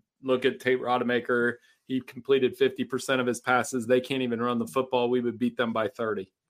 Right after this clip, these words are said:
So maybe target that one in the committee just to see, because I do, I still don't, I'll believe it when I see it that they leave an S E C champion out.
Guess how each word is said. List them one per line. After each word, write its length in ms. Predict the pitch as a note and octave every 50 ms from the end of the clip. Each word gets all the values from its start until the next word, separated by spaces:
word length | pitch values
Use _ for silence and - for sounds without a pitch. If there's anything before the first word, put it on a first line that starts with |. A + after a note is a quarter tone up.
| _ _ _ _ _ _ _
So 460 | - - C#3+ C#3+ C#3 C3 B2+ A#2+ - - - _ _ _ _ _ _ _ _ _ _ -
maybe 360 | C#3+ D#3 D#3+ D#3+ D3+ D3 C3+
target 400 | C#3 D#3 D#3 D3 C#3 C#3 C3+ C3 B2+ B2
that 300 | C3+ D#3+ D#3 E3+ E3 -
one 160 | B2 B2 A#2+
in 120 | A#2+ A#2+
the 80 | A#2 A#2
committee 580 | A#2 - A#2+ B2 A#2+ A#2 A#2 A#2 A#2+ B2 - _ _ _
just 240 | C#3+ D3+ D3+ - -
to 100 | D#3 D3
see, 400 | C3 - - D#3+ D#3+ D#3 C#3+ C#3 - - - _
because 220 | G3 F#3+ A3 G#3
I 180 | G#3+ G3+ A#3+ B3+
do, 120 | B3 B3 B3
I 80 | - F3
still 300 | - - - - A#3 A3+
don't, 240 | A3 G3 F3+ - - _ _ _ _ _ _ _
I'll 200 | F#3+ A#3 B3 A#3+
believe 340 | A#3+ A3 G#3 G3 F#3+ F#3
it 100 | F#3+ -
when 120 | E3 D#3+ D3+
I 80 | C#3+ C3+
see 220 | - - D3+ C#3+
it 120 | C#3 C3+ C#3
that 140 | C3+ B2+
they 100 | C3 B2
leave 220 | A#2+ B2+ C3 B2 B2+
an 80 | A#2+
S 180 | B2 B2+ B2+ -
E 60 | C3
C 180 | A#2 - C3+ B2
champion 460 | A2+ - C3 B2+ A#2+ A#2 B2 A2+ A2+
out. 440 | A2 A2+ B2 B2+ C#3+ C#3+ - -